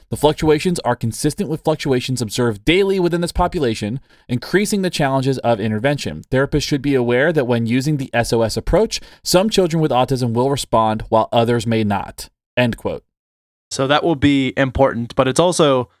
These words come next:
Speaker 2: I don't know, I kind of read this as it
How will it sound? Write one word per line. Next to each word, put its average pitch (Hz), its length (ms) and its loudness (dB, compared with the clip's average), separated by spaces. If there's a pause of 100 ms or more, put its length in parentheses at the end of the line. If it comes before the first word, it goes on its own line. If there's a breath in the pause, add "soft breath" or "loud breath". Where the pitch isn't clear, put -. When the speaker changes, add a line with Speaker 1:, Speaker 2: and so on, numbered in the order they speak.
(180)
Speaker 2:
I 165 120 2
don't 131 120 -4
know, 110 300 -2
I 160 100 2
kind 160 160 4
of 131 140 2
read 123 160 4
this 117 360 0 (120)
as 131 260 2
it 123 160 0